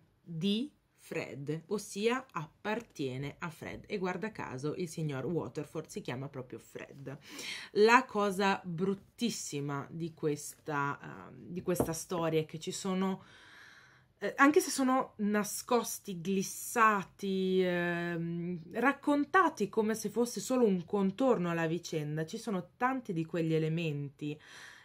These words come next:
disturbanti, perché secondo me questa cosa del di Fred è molto disturbante, cioè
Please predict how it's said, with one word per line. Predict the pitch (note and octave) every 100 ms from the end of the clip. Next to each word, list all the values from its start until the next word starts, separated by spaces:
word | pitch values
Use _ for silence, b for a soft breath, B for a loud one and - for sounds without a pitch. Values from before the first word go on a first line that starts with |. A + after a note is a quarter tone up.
| B
disturbanti, | E3 D#3+ A#3 - - F3+ E3 D#3+ G#3+ D#3+ D3 D3 D#3
perché | D#3 E3 F3
secondo | F3+ G3+ G3+
me | G#3+ B3+
questa | F#3 E3+
cosa | D#3+ G3 F#3+
del | D#3+ D#3+ D3+
di | D#3 D3+ A#3
Fred | A#3 - F#3+ F#3 F#3 F3
è | F#3 - F3+ F3+ -
molto | F3 D#3+ E3+ G#3+ D3 C#3
disturbante, | C#3+ C3+ D#3 D3+ D3 D3+
cioè | D#3 G3 F3